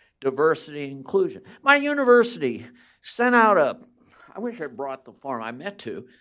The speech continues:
a form s-, the other day, you know, trying to raise money on Giving Day or something. And they said, "I want to give to Ohio University." And then they list six reasons why they want to give. Number one reason was sustainability.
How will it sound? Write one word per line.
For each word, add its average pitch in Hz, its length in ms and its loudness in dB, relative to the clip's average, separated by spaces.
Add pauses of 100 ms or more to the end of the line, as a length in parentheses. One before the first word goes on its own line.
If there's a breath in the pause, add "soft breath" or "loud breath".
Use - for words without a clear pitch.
(340 soft breath)
a 160 60 -2
form 196 320 0
s-, - 320 -18 (220)
the 165 140 -4
other 160 200 -4
day, 143 380 -8
you 151 160 -8
know, 131 120 -6
trying 160 280 -8
to 135 60 -4
raise 127 340 -2
money 123 360 -8
on 101 560 -12
Giving 120 420 -6
Day 90 320 -6
or 92 120 -6
something. 92 400 -16 (420 loud breath)
And 170 80 -6
they 185 80 4
said, 180 260 -4 (100)
"I 240 240 4
want 220 260 2
to 196 60 -4
give 185 440 0
to 160 120 -4
Ohio 165 480 2
University." 160 760 -4
And 123 140 -6
then 160 140 -4
they 165 100 -8
list 165 380 -6
six 240 260 -4
reasons 180 560 -4
why 120 220 -2
they 127 100 -6
want 135 220 -6
to 135 40 -12
give. 151 320 0 (220 loud breath)
Number 269 420 2
one 262 240 0
reason 208 400 -8
was 170 200 -2
sustainability. 240 1400 8